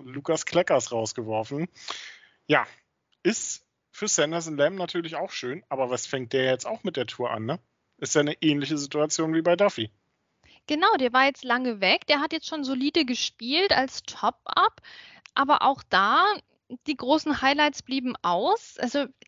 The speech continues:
Speaker 2: ja, ich frag mich wirklich, ich frag mich, was uns diese Herren jetzt auf den Tisch zaubern werden in der kommenden Saison. Ob uns jemand überrascht oder ob wir in einem Jahr hier sitzen und uns denken,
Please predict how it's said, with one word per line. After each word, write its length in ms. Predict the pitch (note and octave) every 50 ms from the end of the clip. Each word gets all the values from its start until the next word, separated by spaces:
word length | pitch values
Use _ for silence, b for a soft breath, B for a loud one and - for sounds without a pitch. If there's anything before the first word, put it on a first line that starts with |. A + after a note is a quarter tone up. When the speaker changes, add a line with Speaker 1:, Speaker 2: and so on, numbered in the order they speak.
| B B B B B B B
Speaker 2:
ja, 100 | E4+ G4 G#4
ich 160 | - - -
frag 340 | - - D4+ D#4+ G4+ A#4 -
mich 180 | - F#4+ - -
wirklich, 460 | D#4+ E4+ D4+ - A#3+ F#3+ F3+ G#3+ A#3
ich 160 | - C4+ -
frag 400 | - _ _ - E4+ G4+ G#4 - - F4+
mich, 300 | F4+ F#4 F#4+ F#4+ - - - - _ _ _ _ _ _ _
was 360 | - B3 D4+ D#4+ F4 - - -
uns 360 | - - E4+ E4+ E4 - _
diese 240 | D4+ D4+ D4 D4+ D4
Herren 340 | C4+ B3 B3+ C#4 C#4+ C#4
jetzt 200 | C4 B3+ B3+ -
auf 140 | C4 C4 C#4+
den 200 | B3 B3+ B3+ B3+
Tisch 300 | - E4+ G4+ G#4 - - _
zaubern 540 | - - C4 C#4 D4+ D4 B3 A#3+ A#3+ A#3
werden 300 | A3 G#3+ G#3 A3 A#3 A#3
in 140 | - - A#3+
der 140 | A3+ G#3+ A#3
kommenden 440 | - - C#4 C4 C4+ B3+ A3+ G#3+ A3+
Saison. 360 | G#3+ G#3+ G#3 G#3 A#3+ C4 C#4 B B B B B _
Ob 200 | - G4 F#4+ -
uns 160 | - F4 E4
jemand 380 | - E4+ F4 E4+ E4+ E4 D4+ -
überrascht 640 | - C4+ D4 C#4+ C4 B3+ C4 D#4+ F4+ - - - -
oder 240 | C#4 D4+ D4 -
ob 80 | - D4+ -
wir 180 | - E4 E4 D4
in 220 | - D4 D4 D4
einem 360 | - - B3 C#4 D4+ E4 D4+
Jahr 240 | C#4 C4 B3+ C4 D4
hier 220 | D4 C4+ D#4+ E4 C#4+
sitzen 460 | D#4 E4 - - - _ D4+ D4+ D4
und 140 | C4+ B3+ C#4
uns 220 | C#4+ C#4 B3+ -
denken, 560 | - B3 C4 C#4+ C#4 _ C#4+ C#4+ C#4+ C#4+ C4